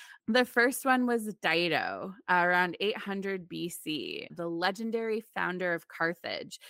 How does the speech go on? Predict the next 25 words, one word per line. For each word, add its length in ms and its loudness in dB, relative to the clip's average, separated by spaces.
sometimes 500 -2
considered 440 -2
a 60 0
pirate 480 2
since 200 -6
her 120 0
legend 400 0
involves 460 0
her 320 0
leading 540 -2
a 100 -2
sea 220 -2
expedition, 640 -4
raids, 400 0
and 100 0
the 60 -4
kidnapping 540 -2
of 80 -4
a 60 -2
large 360 -4
group 160 -10
of 140 -2
women. 460 2
And 520 -4
there's 300 -4